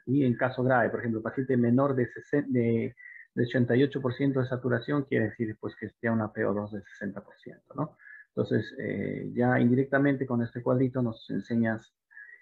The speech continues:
cómo, eh, pacientes que llegan, pues, con ochenta por ciento de saturación, ochenta y ocho por ciento de saturación, podemos decir, pues, que está entre cuarenta a sesenta de presión arterial de oxígeno, ¿no?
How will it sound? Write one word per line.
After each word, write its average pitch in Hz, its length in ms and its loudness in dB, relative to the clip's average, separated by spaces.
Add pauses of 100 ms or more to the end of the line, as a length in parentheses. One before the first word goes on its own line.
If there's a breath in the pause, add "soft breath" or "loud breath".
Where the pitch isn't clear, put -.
(140 loud breath)
cómo, 147 600 4
eh, 107 160 2
pacientes 123 440 -2
que 120 80 0
llegan, 120 300 2
pues, 113 140 0
con 107 180 -8
ochenta 113 400 0
por 107 120 -4
ciento 113 420 2
de 95 200 0
saturación, 113 560 -4
ochenta 107 380 -8
y 117 80 0
ocho 117 180 -8
por 113 120 -12
ciento 127 240 -4
de 143 40 -6
saturación, 151 680 -4 (420 loud breath)
podemos 135 340 6
decir, 123 300 2
pues, 117 160 -4
que 117 80 -6
está 113 240 -2
entre 107 260 0
cuarenta 117 600 2
a 104 100 -6
sesenta 107 840 -4
de 98 320 -10
presión 107 320 -6
arterial 95 360 -6
de 92 60 -10
oxígeno, - 520 -14
¿no? - 200 -12